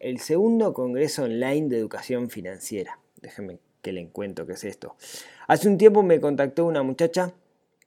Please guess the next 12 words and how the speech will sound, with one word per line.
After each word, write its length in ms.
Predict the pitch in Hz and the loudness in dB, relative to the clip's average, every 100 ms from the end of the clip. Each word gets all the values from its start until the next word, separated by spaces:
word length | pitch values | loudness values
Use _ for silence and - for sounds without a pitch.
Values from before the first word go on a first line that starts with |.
| _ _ _ - - | _ _ _ -18 -16
española 580 | 117 120 127 139 127 | -10 -2 0 2 2
ella, 320 | 127 - 139 - _ - | 0 0 -6 -8 _ -16
diciéndome 520 | 123 143 147 147 139 | -10 -6 -2 -4 0
que 240 | 143 123 | -2 -2
el 60 | 120 | -6
año 180 | 139 147 | -4 -4
pasado 300 | 123 - 139 | -4 -2 0
había 160 | 131 | 0
organizado 440 | 127 117 113 131 127 | -2 -4 -8 -6 -4
un 160 | 127 | -4
congreso 520 | 113 113 110 123 - 117 | -6 -10 -6 -8 -6 -8
online. 540 | 113 117 113 127 | -6 -4 -4 -6